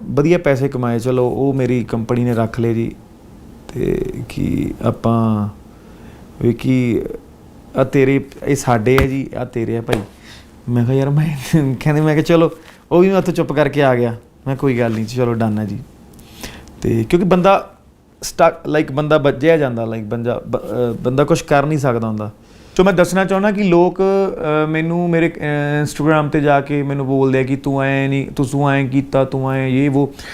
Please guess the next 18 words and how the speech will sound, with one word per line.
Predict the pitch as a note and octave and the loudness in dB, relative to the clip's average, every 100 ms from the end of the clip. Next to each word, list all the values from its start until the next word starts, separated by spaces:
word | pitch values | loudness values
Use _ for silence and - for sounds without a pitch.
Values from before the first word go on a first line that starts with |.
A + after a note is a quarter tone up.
| - - - | -18 -20 -4
ਤੇ | - B2+ C3+ - - - - - - - - - - - - | 0 2 0 -4 -12 -20 -20 -20 -20 -20 -20 -20 -20 -16 -2
ਤੂੰ, | C3+ C3 | 0 2
ਤੂੰ | C#3 C3+ | 2 2
ਐਂ | C3 | 2
ਕੀਤਾ।" | A#2+ B2 - | -2 -2 2
ਲੋਕਾਂ | C#3 D3+ D3+ D3 | 2 2 2 0
ਨੂੰ, | C#3+ | 0
ਜਿਹੜੇ | C#3 D3+ | -2 0
ਬੰਦੇ | C#3+ C3 C3+ | 0 0 -2
ਨੂੰ | C3+ | 0
ਪਤਾ | B2+ A#2+ | 0 2
ਕਿ | B2 C3 | 2 2
ਮੈਂ | B2+ A#2+ | 0 0
ਕੌਣ | A#2+ B2+ C3 | 0 0 -2
ਆ, | |
ਕਿਵੇਂ | B2 A#2+ A#2+ | -2 -2 -2
ਆ, | B2 | -2
ਤੇ | C3 - - - - | -4 0 0 0 -4